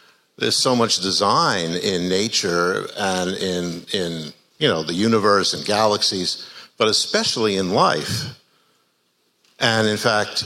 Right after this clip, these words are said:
uh, here's some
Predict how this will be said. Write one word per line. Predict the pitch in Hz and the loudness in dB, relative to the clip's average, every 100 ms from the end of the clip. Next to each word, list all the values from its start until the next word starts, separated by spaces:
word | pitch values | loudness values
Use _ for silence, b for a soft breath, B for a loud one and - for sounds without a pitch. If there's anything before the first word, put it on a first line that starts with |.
| - | 0
uh, | 104 95 92 90 - - - _ _ _ _ _ _ _ _ _ | 2 4 2 -2 -12 -20 -20 _ _ _ _ _ _ _ _ _
here's | - 123 110 | 0 2 2
some | - 98 95 | 2 0 -2